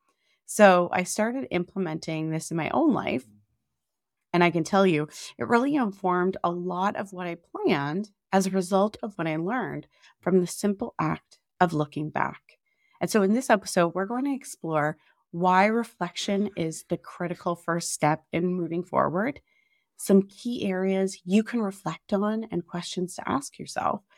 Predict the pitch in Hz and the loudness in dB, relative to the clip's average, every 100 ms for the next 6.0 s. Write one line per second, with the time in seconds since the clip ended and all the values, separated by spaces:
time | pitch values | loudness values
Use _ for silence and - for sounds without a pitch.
0 | _ _ 180 185 156 170 165 175 160 - | _ _ 4 4 4 -2 -2 -8 -8 -2
1 | 175 185 196 180 - 151 - 151 - 151 | 2 4 4 2 -6 -10 -8 -10 -8 -8
2 | - - 202 214 - _ _ _ _ - | -6 -4 -2 -4 -12 _ _ _ _ 2
3 | 190 190 185 185 - 170 262 440 - 156 | 6 8 6 2 0 2 2 0 0 0
4 | 160 - 151 - 160 - 381 480 320 320 | 0 -2 -4 -2 -6 -6 -10 4 8 8
5 | 277 247 226 190 175 196 294 190 165 - | 8 4 6 6 6 4 4 4 0 -8